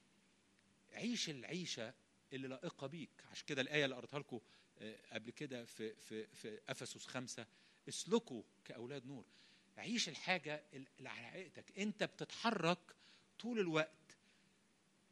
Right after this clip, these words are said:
وسط نور وخارج منك نور. النور ده نور إعلان عن يسوع، نور طبيعة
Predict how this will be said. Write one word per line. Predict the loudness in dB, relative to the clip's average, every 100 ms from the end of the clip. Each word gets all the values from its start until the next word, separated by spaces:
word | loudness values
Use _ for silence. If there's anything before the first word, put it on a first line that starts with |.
| 6
وسط | 12 12 12 8
نور | 6 8 6 6 -2
وخارج | 2 6 8 8 6 2
منك | -4 -4 -6
نور. | -6 -8 -10 -6
النور | -2 2 2
ده | 6 6 6 2 -10 2
نور | 4 10 10
إعلان | 12 10 10 8 6
عن | -2
يسوع، | -2 -4 -6 -8 -12 -20 -20 _ -20 -20 -16 -2
نور | 0 0 -2 -16 -20 -20 -20 -20 _ _ _ _ _ _ _ -20 _ -20 _ _ _ 0
طبيعة | 2 2 0